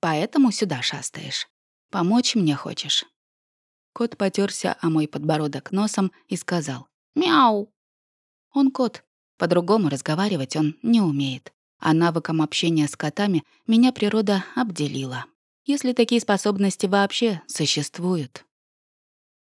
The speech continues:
Перевёртыши тоже увязались за нами в это интересное путешествие, но за канаву, окружающее кладбище, они не пошли. Лазейки для нежити есть,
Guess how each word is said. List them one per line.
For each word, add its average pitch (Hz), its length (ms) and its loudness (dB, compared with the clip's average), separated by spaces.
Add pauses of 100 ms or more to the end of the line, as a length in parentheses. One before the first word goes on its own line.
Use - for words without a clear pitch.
(100)
Перевёртыши 214 840 0
тоже 202 340 2
увязались 170 760 0
за 160 220 0
нами 214 280 2
в 185 80 -2
это 202 200 -2
интересное 160 600 -2
путешествие, 147 840 -6 (160)
но 185 180 6
за 160 160 2
канаву, 147 520 -2
окружающее 151 760 -4
кладбище, 160 600 -4 (240)
они 220 280 6
не 214 100 4
пошли. 156 540 -4 (360)
Лазейки 202 520 4
для 202 220 2
нежити 220 400 2
есть, 226 420 0